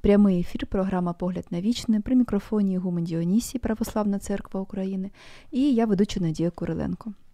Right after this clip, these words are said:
Номери телефонів для конекту: нуль вісімсот тридцять чотирнадцять тринадцять,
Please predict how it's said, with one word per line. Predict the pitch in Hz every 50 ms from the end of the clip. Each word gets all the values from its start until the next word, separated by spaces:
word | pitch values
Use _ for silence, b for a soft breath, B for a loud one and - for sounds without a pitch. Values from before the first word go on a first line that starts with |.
| - - - - - - - - - - - - - - - B B B B B B B B B -
Номери | 220 220 226 262 311 294
телефонів | 269 233 226 226 - 247 240 240 226
для | 214 202 208
конекту: | - 202 208 233 233 - 233 214
нуль | 208 208
вісімсот | 185 180 175 - - 170 175 175 - - 247 262 - -
тридцять | - 202 202 - - 185
чотирнадцять | - 185 - - 180 180 180 180 170 170 - - - 165 - -
тринадцять, | - 180 175 170 175 190 208 247 262 - - 247 240 - -